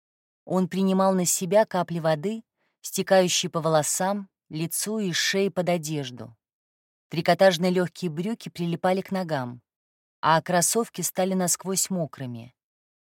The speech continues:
Марк был похож на несчастного пса с глазами, полными безразличия, бродившего по мокрым улицам неизвестности конечной точки пути.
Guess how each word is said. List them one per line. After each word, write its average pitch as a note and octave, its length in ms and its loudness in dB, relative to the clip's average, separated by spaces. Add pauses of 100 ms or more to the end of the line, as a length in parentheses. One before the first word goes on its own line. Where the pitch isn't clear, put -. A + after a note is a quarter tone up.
(240)
Марк E3+ 240 4
был F3 160 -2
похож F#3 500 0
на F#3 60 -4
несчастного F3 720 0
пса G3 380 2
с F3 80 -6
глазами, D#3+ 720 -2 (300)
полными F#3+ 400 2
безразличия, E3 1000 -2 (520)
бродившего F3 560 2
по F3 160 2
мокрым F3 480 -2
улицам F#3 540 -2
неизвестности E3 920 -2
конечной F3 600 -2
точки - 380 -6
пути. D#3 520 -10